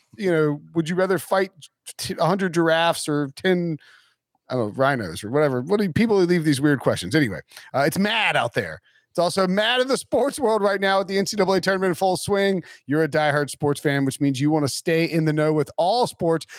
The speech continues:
and that's where C B S Sports H Q is your streaming answer. Just think about what's on tap this week alone. M L B spring training, the N B A trade deadline, please.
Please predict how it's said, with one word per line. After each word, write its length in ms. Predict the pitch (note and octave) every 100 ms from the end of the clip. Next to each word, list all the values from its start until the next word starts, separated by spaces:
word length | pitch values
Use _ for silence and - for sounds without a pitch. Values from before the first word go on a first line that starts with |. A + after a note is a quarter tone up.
| -
and 60 | F#3
that's 120 | G#3
where 60 | E3+
C 120 | G#3+
B 100 | G3
S 60 |
Sports 280 | E3 G3+ F#3
H 180 | F3+ D#3+
Q 140 | - G3
is 60 |
your 80 | D3+
streaming 340 | - F#3 F3
answer. 300 | F3+ F#3 F3+
Just 240 | C#3 D3+ -
think 160 | F#3+
about 120 | F3+ D#3+
what's 140 | E3
on 100 | F3+
tap 300 | D3+ F#3+ F3+
this 160 | F#3+ E3
week 160 | G3
alone. 440 | E3+ F3 G3+ G3+ B2 - -
M 140 | G#3+
L 100 | B3+
B 160 | B3 A3+
spring 300 | - - G#3+
training, 380 | F#3 A3 A#3 G#3
the 140 | D#3
N 80 | A3+
B 100 | B3+
A 100 | A#3+
trade 280 | G3+ A#3 A#3
deadline, 340 | A#3+ A3+ G3+
please. 560 | - G3 G#3+ A3 G#3+ -